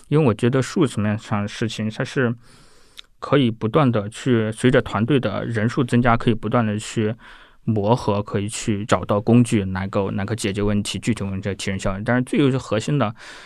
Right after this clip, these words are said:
还是团队精神文化的问题。如果不是本着这个你自己创业的这种心态从零到一去做的话，任-，绝大部分事情是基本上是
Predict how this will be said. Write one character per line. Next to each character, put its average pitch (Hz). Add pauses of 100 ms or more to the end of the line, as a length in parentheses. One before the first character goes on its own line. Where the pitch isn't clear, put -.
(160)
还 -
是 117 (280)
团 104
队 135
精 139
神 113 (160)
文 107
化 110
的 95
问 98
题。 95 (460)
如 117
果 104 (280)
不 107
是 113
本 95
着 98
这 101
个 101 (420)
你 104
自 123
己 104
创 -
业 127
的 104
这 107
种 98
心 113
态 113
从 107
零 104
到 101
一 104
去 104
做 110
的 98
话， 98
任-， 117 (380)
绝 110
大 156
部 147
分 110
事 107
情 101
是 107
基 120
本 117
上 98
是 -